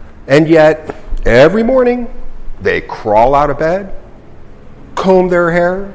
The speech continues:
brush their teeth, shuffle off to work,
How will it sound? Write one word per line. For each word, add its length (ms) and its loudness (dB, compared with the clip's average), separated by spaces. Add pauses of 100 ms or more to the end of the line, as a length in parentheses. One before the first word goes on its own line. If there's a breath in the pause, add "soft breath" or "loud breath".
brush 300 2
their 220 2
teeth, 520 -4 (200)
shuffle 540 6
off 220 2
to 80 -6
work, 360 -4